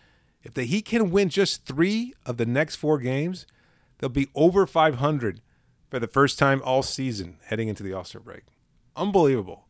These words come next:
That's a, that's a great story there, considering how bad they looked at certain stretches there. That positivity, people. I've been preaching it. I hope you'll all jump on the train now. The bandwagon is open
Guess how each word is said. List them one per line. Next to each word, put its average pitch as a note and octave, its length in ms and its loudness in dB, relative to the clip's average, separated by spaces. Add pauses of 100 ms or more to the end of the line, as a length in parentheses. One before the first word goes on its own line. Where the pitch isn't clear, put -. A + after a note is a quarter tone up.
That's - 240 -2
a, A#2+ 360 4 (280)
that's A3 140 -4
a A3+ 60 0
great E3+ 220 4
story C#3 380 2
there, F2+ 320 -6
considering C3 480 -2
how A#2 180 0 (240)
bad A#2 300 -2
they G#2+ 120 -4
looked A2 380 -6 (400)
at G#2+ 120 -10
certain A#2+ 260 -2
stretches A2 480 -6
there. G#2+ 360 -4 (1200)
That B2 140 -6
positivity, F3+ 640 4
people. E3 520 -2
I've A#2 80 -8
been D3+ 140 -2
preaching F#3+ 400 -2
it. E3 180 0
I C#3 140 -2
hope D3+ 180 -2
you'll D#3 140 2
all D3+ 480 4 (100)
jump E3 220 2
on E3 100 4
the D#3 80 2
train E3 240 2
now. D#3+ 240 4
The C#3 80 -2
bandwagon E3 560 4
is C#3+ 140 2
open C#3 420 2